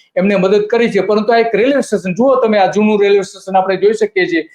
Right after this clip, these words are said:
આ, આ, આ જે છે, તો ખરેખર આટલી મોટી જો એક કંપનીને મદદ કરતા હોય તો સ્થાનિક લોકો કે જેને રોજે રોજની જરૂર પડે છે, એક લાખ લોકો ત્યાં એની સાથે ત્યાં વસે છે, રહે છે, એમને આવવા જવા માટે,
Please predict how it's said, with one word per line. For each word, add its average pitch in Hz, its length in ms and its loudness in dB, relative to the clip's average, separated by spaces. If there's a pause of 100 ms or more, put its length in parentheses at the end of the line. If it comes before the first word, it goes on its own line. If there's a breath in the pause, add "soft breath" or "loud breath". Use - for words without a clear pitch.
(300 soft breath)
આ, 170 80 4
આ, 175 640 2
આ 170 120 0
જે 180 160 0
છે, 180 380 -2 (320)
તો 262 460 2
ખરેખર 254 600 2
આટલી 196 360 0
મોટી 233 380 0
જો 254 200 2 (140)
એક 233 160 -2
કંપનીને 285 640 0
મદદ 226 280 0
કરતા 185 380 0
હોય 151 340 2 (320 loud breath)
તો 269 100 2
સ્થાનિક 254 520 0
લોકો 196 680 2 (140)
કે 233 80 -2
જેને 247 320 0
રોજે 226 360 0
રોજની 269 400 0
જરૂર 202 340 0
પડે 196 200 0
છે, 202 140 -2
એક 247 380 -2
લાખ 226 280 0
લોકો 220 240 0
ત્યાં 214 300 0
એની 208 200 0
સાથે 202 420 0 (240 loud breath)
ત્યાં 190 300 0
વસે 180 280 0
છે, 208 220 0
રહે 185 240 2
છે, 202 360 -2 (240 loud breath)
એમને 226 280 2
આવવા 214 280 2
જવા 202 280 2
માટે, 190 500 -2